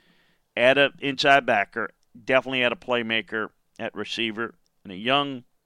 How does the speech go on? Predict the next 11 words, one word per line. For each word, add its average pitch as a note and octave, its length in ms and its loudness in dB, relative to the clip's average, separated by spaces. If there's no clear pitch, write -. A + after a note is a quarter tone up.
offensive A#2+ 500 0
lineman A2+ 440 -4
would G2+ 200 -10
be F#2+ 380 -6
pivotal. G2 380 -2
Rashawn E3 520 0
Gary, D3 460 2
he's G#2+ 140 -10
been C3 200 -4
a F#2+ 40 -8
disappointment. A#2+ 880 -4